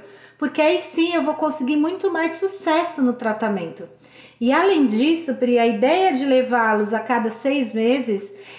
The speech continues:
é que dessa maneira eu vou estreitar a relação do veterinário com a família e com esse animal, porque as mudanças de comportamento vão estar presentes e muitas delas ele não, o veterinário não consegue identificar ali num primeiro momento, mas se ele avalia esse animal a cada seis meses,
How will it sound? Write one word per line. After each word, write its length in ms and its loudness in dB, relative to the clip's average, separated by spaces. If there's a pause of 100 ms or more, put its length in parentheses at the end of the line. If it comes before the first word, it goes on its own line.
é 100 2
que 140 -4
dessa 340 0
maneira 880 2
eu 220 2
vou 160 0
estreitar 840 -2
a 20 0
relação 880 0
do 260 2
veterinário 920 2 (260)
com 140 -2
a 80 2
família 560 2
e 140 -2
com 280 2
esse 240 0
animal, 440 2
porque 260 -4
as 140 2
mudanças 640 0
de 80 -4
comportamento 760 0
vão 140 0
estar 320 0
presentes 720 0 (420)
e 140 2
muitas 440 2
delas 500 4
ele 160 0
não, 340 -2
o 40 0
veterinário 540 0
não 80 -4
consegue 460 0
identificar 560 -2
ali 160 0
num 160 0
primeiro 420 2
momento, 580 2
mas 240 2
se 160 -4
ele 120 4
avalia 480 2
esse 160 -4
animal 420 4
a 60 2
cada 500 0
seis 400 0
meses, 640 2